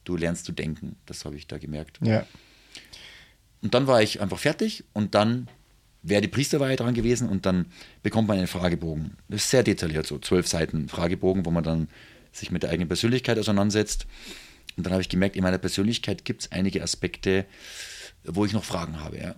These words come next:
Speaker 2: Mhm.
Speaker 1: Und dann hat mir ein sehr erfahrener Priester, der Pater Silvester Heremann, ein Deutscher, gesagt, er empfiehlt mir, dass ich mich jetzt nicht weihen lasse, dass ich diese Aspekte kläre mit
Speaker 2: Mhm.
Speaker 1: einer Psychotherapeutin.
Speaker 2: Okay.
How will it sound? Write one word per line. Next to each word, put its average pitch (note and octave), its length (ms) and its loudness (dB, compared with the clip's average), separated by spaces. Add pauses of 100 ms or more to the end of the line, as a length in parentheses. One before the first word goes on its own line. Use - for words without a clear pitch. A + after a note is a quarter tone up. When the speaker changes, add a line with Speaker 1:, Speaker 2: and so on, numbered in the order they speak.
Speaker 2:
Mhm. G#2+ 200 2
Speaker 1:
Und G#2+ 100 4
dann F2 80 0
hat G2 140 0
mir F#2 140 2
ein E2+ 220 0
sehr F2 140 -4
erfahrener A#2 380 0
Priester, C#3+ 360 -2
der G#2+ 80 0
Pater F2 280 -4
Silvester F2+ 420 0
Heremann, C3 460 4
ein F2+ 100 0
Deutscher, F#2+ 260 0
gesagt, - 400 -2 (480)
er A2 140 0
empfiehlt G#2+ 360 0
mir, G#2+ 80 0
dass F2+ 160 0
ich F2+ 120 -4
mich F2 100 -4
jetzt F2 160 -4
nicht - 200 -4
weihen D#2+ 260 2
lasse, A2+ 280 0
dass F2+ 140 -2
ich E2+ 120 -4
diese F2 400 2 (180)
Aspekte - 400 -6
kläre D#2+ 440 -8 (240)
mit F2+ 120 4
Speaker 2:
Mhm. G#2+ 80 6
Speaker 1:
einer E2 160 6
Psychotherapeutin. D#2+ 960 -4
Speaker 2:
Okay. A#2+ 260 2